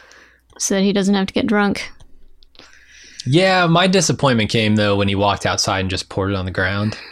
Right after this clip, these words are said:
Speaker 2: I'm like,
Speaker 1: It's
Speaker 2: "You
Speaker 1: also
Speaker 2: paid
Speaker 1: my
Speaker 2: some good money for those
Speaker 1: disappointment.
Speaker 2: drinks. Why not just," I mean, look, you're drinking
Speaker 1: <laughs>
Speaker 2: Rusty Nails. It's not exactly the highest class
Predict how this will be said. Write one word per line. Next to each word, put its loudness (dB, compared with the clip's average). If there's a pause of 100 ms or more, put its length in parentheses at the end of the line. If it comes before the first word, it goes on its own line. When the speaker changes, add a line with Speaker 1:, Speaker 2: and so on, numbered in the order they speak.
(220)
Speaker 2:
I'm -2
like, 2
Speaker 1:
It's -2
Speaker 2:
"You 0
Speaker 1:
also 0
Speaker 2:
paid 2
Speaker 1:
my -2
Speaker 2:
some 4
good 0
money 2
for 0
those 2
Speaker 1:
disappointment. 4
Speaker 2:
drinks. 2
Why 0
not -4
just," -2 (960)
I 0
mean, 2
look, 0 (800)
you're 2
drinking 2
Speaker 1:
<laughs> -8
Speaker 2:
Rusty 0
Nails. -4
It's -4
not 2
exactly 0
the 2
highest -2
class -2